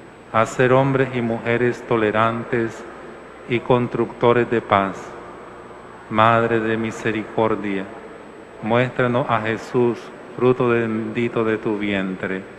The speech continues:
Ayúdanos a conocerlo, para que como Él, también nosotros pasemos por todas partes haciendo el bien. Muéstranos a Jesús para buscar siempre como Él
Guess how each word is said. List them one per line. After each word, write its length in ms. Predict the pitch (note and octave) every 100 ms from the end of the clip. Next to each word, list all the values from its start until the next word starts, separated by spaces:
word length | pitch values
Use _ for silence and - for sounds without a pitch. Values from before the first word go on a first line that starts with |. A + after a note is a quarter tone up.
| - - - - - - - -
Ayúdanos 580 | A2 B2 C3+ C3 C3
a 120 | A#2+ A#2+
conocerlo, 920 | A#2 A2+ G#2 - A#2+ A2 G#2 G2+ G2+ - - - - - - -
para 280 | - A2 A2
que 160 | - A2+
como 520 | - A#2+ A2+ G#2+ A#2 -
Él, 380 | A2+ A2+ A2 A2+ B2 -
también 480 | A2+ A2 A#2 B2 B2+
nosotros 680 | A#2+ - C3 A#2+ A2+ G#2+ G2+ - - - - - - - -
pasemos 600 | A2 - C3 B2+ B2 A#2+ -
por 180 | A#2 A2
todas 440 | B2 A2+ A2 - -
partes 480 | A#2 A2+ G#2+ - G#2+ -
haciendo 560 | G#2+ G#2 - A#2 A2+ G#2
el 100 | G#2
bien. 420 | G2 G2+ F#2+ F2+ F2+ - - - - - - - - - - - - - - -
Muéstranos 640 | B2+ C#3+ - C3 B2+ B2+
a 140 | B2 G#2+
Jesús 640 | A2 G#2 - A#2 A2 - -
para 220 | G#2+ G#2
buscar 560 | G2+ G#2 - A#2 A2 G#2+
siempre 760 | - A2+ A2 A2 G2+ G#2 G#2
como 300 | - G#2+ G2+
Él 320 | G#2 G#2 G2+